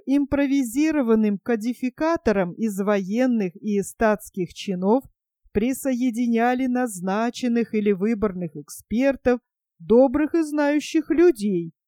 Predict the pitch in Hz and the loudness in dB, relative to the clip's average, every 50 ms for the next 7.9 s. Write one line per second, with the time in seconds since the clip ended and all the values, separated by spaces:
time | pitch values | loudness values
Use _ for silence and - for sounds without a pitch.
0 | _ _ _ _ _ _ _ _ 277 339 381 370 370 359 339 285 247 339 370 370 | _ _ _ _ _ _ _ _ 0 0 0 0 -2 -2 -2 -2 -2 0 0 0
1 | - _ _ - 240 233 220 202 196 - - 226 226 240 247 233 226 277 285 269 | -2 _ _ 2 6 8 8 6 6 4 0 0 0 0 0 -4 -4 -6 -6 -4
2 | - 302 294 294 - - 311 294 294 294 285 277 285 233 226 254 269 277 277 285 | -6 -6 -8 -8 -4 -4 -2 0 0 -2 -2 -2 -2 -2 0 0 0 2 0 0
3 | 285 277 277 - _ _ _ _ _ _ _ _ _ _ - - 285 349 392 370 | -2 -2 -4 -6 _ _ _ _ _ _ _ _ _ _ -4 -2 0 0 0 -2
4 | - - - 208 160 147 - _ _ _ _ _ - 269 277 254 - 202 208 196 | -4 -6 -4 -4 -4 -4 -8 _ _ _ _ _ -4 -2 -2 -2 -2 -2 -4 -4
5 | 175 156 156 180 170 180 180 160 185 202 190 - - - 180 175 165 - - 185 | -4 -6 -10 -8 -6 -6 -8 -6 -6 -6 -6 -6 -6 -8 -8 -8 -8 -10 -12 -10
6 | 175 170 170 180 196 208 247 277 302 294 - _ _ _ _ _ 190 208 320 311 | -10 -6 -2 -2 0 0 2 0 0 -2 -6 _ _ _ _ _ -2 0 0 0
7 | - 247 180 160 160 170 180 190 208 247 269 269 - - - 285 294 294 | 0 -4 -6 -6 -6 -8 -2 0 2 2 2 0 -4 -6 -2 -2 -2 -2